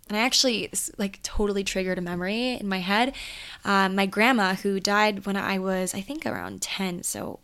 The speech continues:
maybe a little, I was, like, ten or eleven, I think. It was so long ago, I don't even quite remember. But my grandma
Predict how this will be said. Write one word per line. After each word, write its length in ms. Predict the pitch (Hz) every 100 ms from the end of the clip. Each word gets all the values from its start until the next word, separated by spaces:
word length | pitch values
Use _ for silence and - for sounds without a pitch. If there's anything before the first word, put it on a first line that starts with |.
| _ -
maybe 320 | 208 262 330
a 80 | 220
little, 260 | 180 180 -
I 120 | 233
was, 140 | 247 190
like, 120 | 170
ten 240 | - 175
or 60 | 175
eleven, 340 | 170 175 175
I 100 | 175
think. 360 | 175 180 180 -
It 80 | 220
was 120 | 226
so 220 | - 180 175
long 200 | 170 175
ago, 200 | 175 -
I 80 | 180
don't 160 | 175
even 280 | 175 175 196
quite 240 | - -
remember. 340 | 185 180 180 175
But 240 | 185 185 - - - - -
my 100 | -
grandma 460 | 208 220 226 214 196